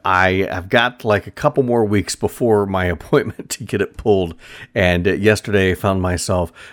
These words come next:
with an emergency trip to an urgent care, and <laughs> just the pain has been unbearable, but,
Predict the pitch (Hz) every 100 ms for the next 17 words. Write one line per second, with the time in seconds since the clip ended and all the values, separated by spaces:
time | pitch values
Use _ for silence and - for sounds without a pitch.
0 | _ 101 98 101 113 101 110 92 104 -
1 | 104 - - 113 110 135 120 107 80 95
2 | 87 87 - - - - _ 90 92 95
3 | 85 - - - 139 - 110 - - -
4 | - - 104 - 147 123 101 101 110 104
5 | 101 113 120 120 127 110 160 131